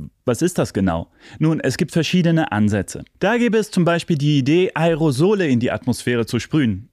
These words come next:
Also Sulfatpartikel könnten mit speziellen Flugzeugen in die Stratosphäre gebracht werden, die einen Teil der Sonnenstrahlen zur Erde reflektieren würden.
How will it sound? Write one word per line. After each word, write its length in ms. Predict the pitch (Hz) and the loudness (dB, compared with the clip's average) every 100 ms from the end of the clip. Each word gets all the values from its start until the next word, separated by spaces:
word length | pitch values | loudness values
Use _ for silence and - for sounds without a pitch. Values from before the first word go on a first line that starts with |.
| - | -4
Also 180 | 113 95 - - | -4 -4 -12 -8
Sulfatpartikel 840 | - 123 156 185 - 165 160 160 | -4 -2 -2 -2 -2 -2 0 0
könnten 280 | - 143 - | 0 -2 0
mit 160 | 139 - | -2 -2
speziellen 440 | 127 - 139 131 | -8 -4 -2 -2
Flugzeugen 680 | - 180 180 - 131 131 139 | 0 -2 -2 0 0 2 0
in 100 | 127 | 0
die 100 | 117 | -4
Stratosphäre 680 | - - 123 117 165 170 131 | -8 -8 -6 -4 -2 0 -2
gebracht 420 | 107 95 - - | -2 -4 -6 -4
werden, 320 | 117 127 165 - - - | -2 0 -4 -8 -20 -4
die 120 | 143 | -2
einen 180 | 127 131 | 0 0
Teil 240 | 135 156 | 0 0
der 120 | 151 131 | -2 0
Sonnenstrahlen 600 | 139 175 170 - 127 127 | 0 0 -4 -2 -2 0
zur 160 | - | -2
Erde 240 | - 156 135 | 0 0 0
reflektieren 560 | 98 - 101 110 98 | -2 -4 -4 0 2
würden. 300 | 95 104 82 | 2 0 -4